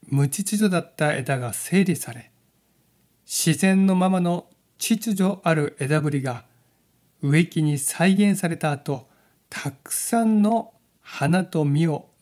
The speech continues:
結んだのと同様に、私たちも霊的活力に満ち溢れて、聖霊の実を豊かに結ぶことができるのです。そしてこのように、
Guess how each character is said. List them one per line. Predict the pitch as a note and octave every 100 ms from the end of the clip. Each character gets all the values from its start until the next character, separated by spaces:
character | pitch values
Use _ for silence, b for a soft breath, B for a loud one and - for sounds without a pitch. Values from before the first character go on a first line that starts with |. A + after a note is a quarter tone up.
| -
結 | C#3+ C#3 -
ん | F3
だ | D#3+
の | C#3+
と | C3+
同 | B2 B2 C3+
様 | C3 B2
に、 | A#2+ - _ _ _ _ _ _ _ -
私 | C3 D#3 C3+
た | C#3
ち | A#2+
も | B2+ C#3+ - - _ _ _ _
霊 | C#3+ E3 G3+
的 | G3+ G3 G3 -
活 | - F3+ -
力 | A3+ G#3+
に | E3+ E3+
満 | D#3 C#3
ち | - F3+ -
溢 | C3 -
れ | C#3
て、 | - A#2 _ _ _ _ _ _ _
聖 | - - D#3+ E3
霊 | E3
の | D#3+
実 | D#3 E3+
を | E3+ G#3 b b b _
豊 | D3+ E3 A3+
か | G#3+ F3
に | E3+ F#3+
結 | D3 C#3 -
ぶ | E3+
こ | E3
と | C#3+ B2+
が | C3 B2 - _ _ _
で | C#3 B2
き | -
る | F3+
の | D3+
で | -
す。 | - - - _ _ _ _ _ _ _ _ _ _ _ _ _ _ _ _
そ | - C#3+
し |
て | - D#3+
こ | - E3+
の | F#3
よ | G3
う |
に、 | E3+ D3+